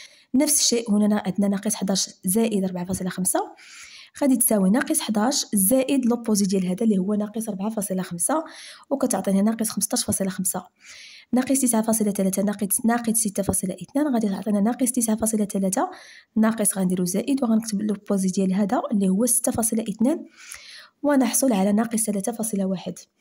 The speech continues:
دي عندنا زائد خمسة عشر فاصلة أربعة ناقص ناقص إحدى عشر فاصلة اثنان. دونك غادي ناخدو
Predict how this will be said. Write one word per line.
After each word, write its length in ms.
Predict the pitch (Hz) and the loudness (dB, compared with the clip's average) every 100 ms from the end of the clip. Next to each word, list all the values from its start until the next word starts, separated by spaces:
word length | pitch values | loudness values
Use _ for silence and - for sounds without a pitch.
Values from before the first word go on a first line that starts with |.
| _ - - - - - - _ _ | _ -20 -20 -20 -20 -20 -20 _ _
دي 480 | 190 - - 294 320 | -4 -2 2 2 2
عندنا 300 | 214 190 202 | 0 0 2
زائد 300 | 190 262 294 | 4 2 0
خمسة 260 | 277 277 277 262 | 0 0 0 -2
عشر 200 | 247 247 | -2 -2
فاصلة 360 | 254 - 240 - | -2 -2 -2 -2
أربعة 300 | 196 185 196 | -2 0 2
ناقص 540 | 220 262 269 208 - | 4 2 2 0 0
ناقص 320 | 196 - 208 | -2 -2 -6
إحدى 200 | - 202 | -4 -4
عشر 220 | 185 185 | -4 -4
فاصلة 340 | 196 202 - 185 | -4 -4 -2 -6
اثنان. 540 | 202 214 269 370 339 | -4 0 2 2 0
دونك 300 | 240 220 208 | 0 0 0
غادي 200 | 214 202 | -2 0
ناخدو 380 | 202 196 196 185 | 0 0 0 -2